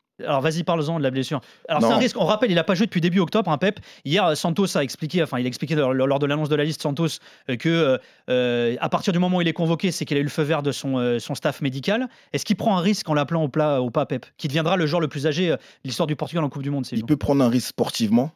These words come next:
Speaker 2: en termes de, de, de performance par rapport à Pepe, mais je trouve qu'il prend pas un risque au niveau du groupe. On sait la personnalité de Pepe quand il est dans un groupe,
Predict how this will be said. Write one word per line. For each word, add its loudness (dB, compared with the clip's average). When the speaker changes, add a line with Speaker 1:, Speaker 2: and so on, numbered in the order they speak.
Speaker 2:
en -6
termes -4
de, 0
de, -6
de -6
performance -2
par -10
rapport -8
à -4
Pepe, -2
mais 0
je -4
trouve 0
qu'il 0
prend 0
pas 4
un 4
risque -2
au 2
niveau 2
du -2
groupe. -2
On 0
sait 2
la 6
personnalité 2
de 2
Pepe -2
quand -10
il -4
est -2
dans -4
un -2
groupe, 0